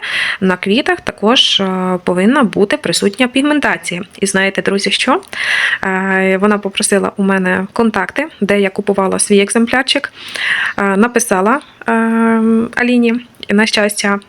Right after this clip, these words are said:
е, ось цей, е, сорт ще був в наявності, і вона замовила собі також ще одного малючка. І також, е, у її малюка цього сорту,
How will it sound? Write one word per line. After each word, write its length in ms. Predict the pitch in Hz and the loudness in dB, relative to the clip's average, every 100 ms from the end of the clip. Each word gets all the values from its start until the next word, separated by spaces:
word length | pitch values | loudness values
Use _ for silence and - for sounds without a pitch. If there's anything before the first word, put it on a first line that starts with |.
| - | -10
е, 600 | 202 196 190 190 190 190 - | -6 -2 0 0 0 -2 -2
ось 160 | - 220 | -2 -2
цей, 300 | - 208 196 | 0 0 0
е, 200 | 190 190 | 0 0
сорт 340 | - 214 202 | 2 0 0
ще 180 | - - | 0 0
був 200 | 190 180 | 0 0
в 40 | 196 | 0
наявності, 560 | 208 254 370 349 - 320 - - - - | 2 2 0 -2 -2 -6 -8 -10 -8 -4
і 140 | - | 0
вона 260 | 220 214 220 | 2 2 2
замовила 440 | 247 208 214 214 | 4 4 4 2
собі 400 | 196 180 180 202 240 - | 0 -2 2 2 2 -2
також 460 | 202 196 214 - - - | -6 0 2 2 0 -2
ще 360 | - - 202 208 | -2 0 0 0
одного 340 | 190 196 202 | 2 2 2
малючка. 500 | 190 190 - 240 320 - - | 0 -2 -2 0 -2 -4 -8
І 160 | - 254 | -2 -2
також, 500 | 240 - 196 208 - - - - - | -2 0 2 2 0 -4 -8 -6 -4
е, 560 | 196 190 190 190 185 185 | -2 0 0 -2 -4 -2
у 80 | 214 | 2
її 260 | 202 196 196 | 2 2 0
малюка 460 | 185 196 233 269 330 | 0 -2 0 0 0
цього 240 | 269 262 | -2 0
сорту, 440 | - 269 - 247 | 0 0 2 -2